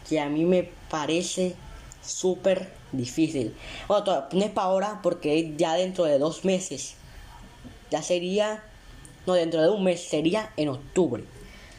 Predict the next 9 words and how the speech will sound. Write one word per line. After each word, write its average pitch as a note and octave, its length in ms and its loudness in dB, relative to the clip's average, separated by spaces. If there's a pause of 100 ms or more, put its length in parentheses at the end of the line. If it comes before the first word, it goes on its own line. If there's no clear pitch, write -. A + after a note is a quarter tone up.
(760)
Después E3 480 2
sería G#3 260 0
contra F#3+ 340 0
Brasil, D#3 500 -4 (1000)
Ecuador, D#3+ 840 2 (1300)
otra F#3 360 2
vez F3+ 220 0
Brasil, F#3 520 -2
Paraguay E3+ 640 0